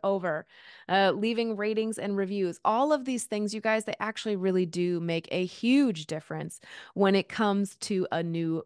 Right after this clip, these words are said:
podcast getting spread out to the masses. We've also got TikTok, Instagram, Facebook, and make sure you're following along there.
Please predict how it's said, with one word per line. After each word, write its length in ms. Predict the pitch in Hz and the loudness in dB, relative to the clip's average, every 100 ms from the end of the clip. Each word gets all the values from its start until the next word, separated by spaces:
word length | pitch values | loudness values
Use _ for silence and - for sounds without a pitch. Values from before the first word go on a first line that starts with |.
| - | -8
podcast 760 | - 151 170 190 160 160 - - - _ 175 | -4 -4 -2 0 2 2 -2 -18 -20 _ -4
getting 320 | 170 180 175 | 0 2 2
spread 480 | 170 - - 170 165 - | 0 -4 -2 0 0 -2
out 260 | 143 143 - | -2 -2 -8
to 120 | - 160 | -6 -4
the 80 | |
masses. 560 | 151 139 139 - 71 - | -4 -4 -4 -4 -8 -2
We've 160 | 180 180 | 0 4
also 300 | 180 190 185 | 4 4 2
got 420 | 175 170 160 - | 4 4 2 0
TikTok, 540 | 262 - 233 208 - | -4 2 2 2 0
Instagram, 640 | - 247 - 220 214 196 190 _ - | -4 -4 -4 -2 0 0 -2 _ 0
Facebook, 580 | 254 262 220 220 196 - _ _ _ | 2 2 2 2 2 -8 _ _ _
and 100 | 190 | -4
make 180 | 202 226 | -2 -2
sure 140 | 233 | -2
you're 140 | 233 220 | -2 -2
following 480 | 208 202 202 196 | 0 0 0 -2
along 320 | 190 185 185 185 | -2 -4 -4 -4
there. 200 | 180 | -6